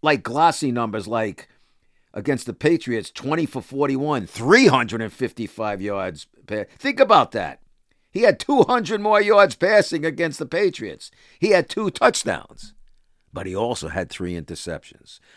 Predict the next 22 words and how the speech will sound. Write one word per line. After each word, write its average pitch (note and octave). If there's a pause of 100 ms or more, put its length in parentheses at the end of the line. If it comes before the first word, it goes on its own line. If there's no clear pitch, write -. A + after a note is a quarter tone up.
(120)
So C#3
what C#3
he C3
did, B2+ (320)
what A#2+
Zach F3
Wilson C#3+
did C3
this -
past C3+ (920)
Sunday, E3+ (360)
he C3
managed A#2
the B2
game. D2+ (1500)
He A#2
managed G#2
the A3
game. D#2+ (340)
Now, C#3 (580)
they B3+
didn't, F#3+